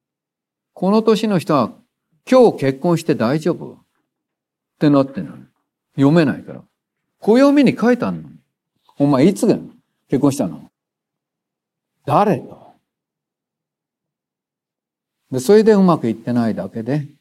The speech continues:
我の世界に失敗ってないの。ね。悩みもないの、別に。やることただ淡々とやってるだけ。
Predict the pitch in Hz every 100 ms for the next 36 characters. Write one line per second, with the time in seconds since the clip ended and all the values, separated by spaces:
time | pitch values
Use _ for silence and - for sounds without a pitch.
0 | _ _ _ _ _ _ _ _ _ _
1 | 139 156 196 202 196 196 196 139 101 -
2 | - - 165 165 156 139 120 82 - -
3 | _ _ _ _ _ _ _ _ _ _
4 | _ _ _ _ _ _ _ _ 101 110
5 | 107 _ _ _ _ _ _ 131 160 202
6 | 226 220 196 113 107 107 95 69 - -
7 | - 107 107 _ _ _ _ _ _ _
8 | _ 127 135 170 180 202 185 139 135 107
9 | - 139 151 151 151 151 127 131 120 87